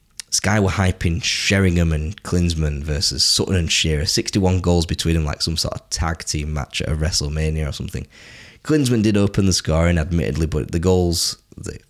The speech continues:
vital goals, were Darren Anderton's second, Nick Barmby's third. So Blackburn taking four points from four games here. Despite Eric Cantona's suspension, Manchester United have closed the gap. There's twelve games to go. There's three points in it.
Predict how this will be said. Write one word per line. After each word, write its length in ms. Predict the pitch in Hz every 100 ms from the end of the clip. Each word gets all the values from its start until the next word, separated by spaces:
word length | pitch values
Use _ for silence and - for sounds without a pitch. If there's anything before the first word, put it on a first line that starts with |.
| -
vital 500 | 87 87 101 - 85
goals, 400 | 65 67 67 -
were 340 | 76 71 71 - -
Darren 220 | 95 92
Anderton's 500 | 85 82 - 87 80
second, 640 | - - - - 85 82 - _ _ _ _ _
Nick 280 | - - 98
Barmby's 480 | 92 71 67 71 -
third. 420 | - 92 85 80
So 300 | - 95 87 - - - -
Blackburn 380 | 117 104 123 117
taking 360 | 104 110 - 90
four 240 | - 82
points 280 | - 92 -
from 140 | 87
four 260 | 82 87 87
games 340 | 85 92 95
here. 140 | 95 92
Despite 600 | 92 - - 98 110 -
Eric 220 | 101 -
Cantona's 560 | - 101 - 95 95 -
suspension, 640 | 90 - 95 95 - 104
Manchester 420 | 98 107 120 120
United 140 | 98
have 60 | -
closed 300 | - 113 117
the 80 | 107
gap. 320 | 101 82 -
There's 200 | - 95
twelve 360 | - 101 113 107
games 260 | 104 113 -
to 100 | 87
go. 220 | 87 85
There's 200 | 80 -
three 240 | 82 95
points 360 | - 90 85 -
in 80 | 76
it. 240 | 76